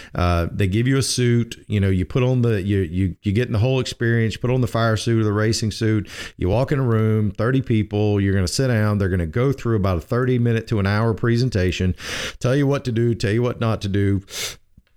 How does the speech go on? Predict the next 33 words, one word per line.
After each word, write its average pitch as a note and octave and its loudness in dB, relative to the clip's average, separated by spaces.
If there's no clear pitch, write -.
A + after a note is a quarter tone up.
and D3+ 0
then E3 0
you C#3 0
wait C#3 0
your C#3+ -2
turn. B2+ 0
And B2+ -2
you C3+ 2
get C#3+ 0
about B2 -4
five A2+ 0
to G#2 0
eight A#2 2
laps, G#2 0
depending A2+ 0
on G#2 2
which G#2+ -2
package G#2 0
you G#2 2
bought. F#2+ 0
And G2+ 0
you A2+ 0
literally A2+ 0
get G2 -2
in C3+ 2
the D#3+ -2
car G2+ 0
and G#2+ 0
you A2+ 2
drive. C#3+ -4
And, G#2+ 0
you G#2+ 2
know, G2 2